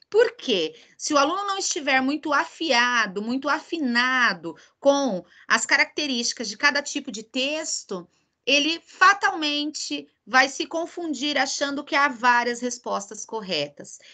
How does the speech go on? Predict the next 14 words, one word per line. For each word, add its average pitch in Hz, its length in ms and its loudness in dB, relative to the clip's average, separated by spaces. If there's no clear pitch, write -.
Então, 240 160 2
eu 247 40 2
vou 277 180 6
ler 240 240 6
aí 233 140 6
rapidamente 247 760 0
as 220 100 -4
opções, 170 560 -6
né? 240 240 4
A 196 120 6
D 202 280 4
já 196 120 0
está 196 260 2
destacada, 285 760 2